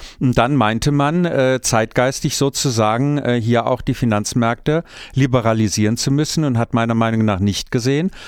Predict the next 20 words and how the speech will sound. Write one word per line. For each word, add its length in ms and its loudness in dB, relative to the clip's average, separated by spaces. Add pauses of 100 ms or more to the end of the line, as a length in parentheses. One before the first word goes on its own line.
(260)
dass 220 -2
Finanzmärkte 840 0
wegen 220 0
Prozyklizität 1000 -2
und 120 -2
so, 160 0
was 200 -2
wir 80 0
vorhin 260 0
schon 180 0
angesprochen 720 -2
haben, 300 0 (340)
eben 240 2
hier 280 2
ein 140 0
wirklicher 540 -2
Ausnahmebereich 1500 0
ist, 260 -2
der 100 0
besonderer 680 0